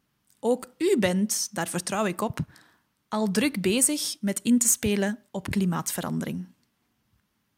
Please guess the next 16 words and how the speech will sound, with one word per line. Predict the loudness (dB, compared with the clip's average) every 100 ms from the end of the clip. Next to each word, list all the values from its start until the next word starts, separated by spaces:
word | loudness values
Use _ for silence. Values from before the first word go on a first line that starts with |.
| _ _ _ _ _ _ -10
En | -2 2
daar | 2 2
ben | 0
ik | 0
blij | 2 4 4
mee. | 2 -2 -10 _ _ _ _ _ _ _ _ _ _ _ _ _ _ _ _ _ _
En | 2
we | 4
hebben | 4 4
een | 4 2
plan. | 2 0 -2 -8 _ _ _ _ _ _ _ _ -20
Of | -4 0
liever | 4 4 4
gezegd, | 2 2 0 -2 -4 -6 -8 _
een | -6 -2
programma. | 0 0 -2 -4 -10